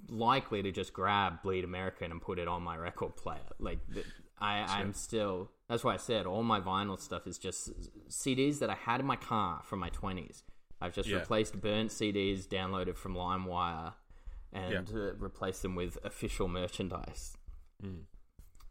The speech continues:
Speaker 1: But yeah,
Speaker 2: Excellent.
Speaker 1: it's, it's very much still what I listen to. I've had, I've had my moments of branching out that I'll probably, that there are some in this list that I'll get to, but I,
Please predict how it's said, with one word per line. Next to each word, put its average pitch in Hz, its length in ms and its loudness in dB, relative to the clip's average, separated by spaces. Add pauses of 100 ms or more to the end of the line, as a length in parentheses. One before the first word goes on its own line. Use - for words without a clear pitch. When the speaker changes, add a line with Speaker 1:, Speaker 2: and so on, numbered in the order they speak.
(280)
Speaker 1:
But 113 80 2
yeah, 110 120 8
Speaker 2:
Excellent. 92 260 2
Speaker 1:
it's, - 0 -
it's 113 220 2
very 110 340 4
much 95 320 0
still - 440 -4
what 90 160 2
I 87 40 0
listen 90 300 -4
to. 92 160 -2
I've 107 120 2
had, 151 320 2
I've 151 140 -2
had 190 160 2
my 156 100 4
moments 120 440 4
of 95 120 -4
branching 104 480 0
out 95 300 -4
that 98 120 -2
I'll 92 100 0
probably, 95 480 0 (420)
that 107 200 2
there 107 140 8
are 107 40 6
some 117 340 4
in 101 180 0
this 95 200 -4
list 90 340 -2
that 95 120 2
I'll 90 100 2
get 87 280 -6
to, 104 200 2
but 101 280 0
I, 92 160 -2